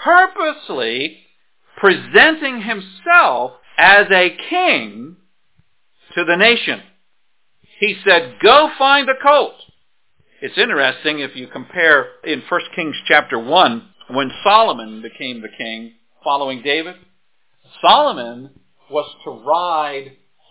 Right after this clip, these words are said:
on David's mule. The mule may have been something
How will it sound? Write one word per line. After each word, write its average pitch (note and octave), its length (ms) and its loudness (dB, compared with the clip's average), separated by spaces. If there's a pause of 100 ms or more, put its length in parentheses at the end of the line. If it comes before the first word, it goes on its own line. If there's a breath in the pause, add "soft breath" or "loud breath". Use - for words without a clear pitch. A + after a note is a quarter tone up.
on D3 440 0 (120)
David's E3+ 640 -6 (120)
mule. C#3 680 -10 (680)
The C3+ 80 -6
mule G3 540 2
may E3 340 2
have D#3+ 260 0
been D3+ 440 0
something D#3 500 -4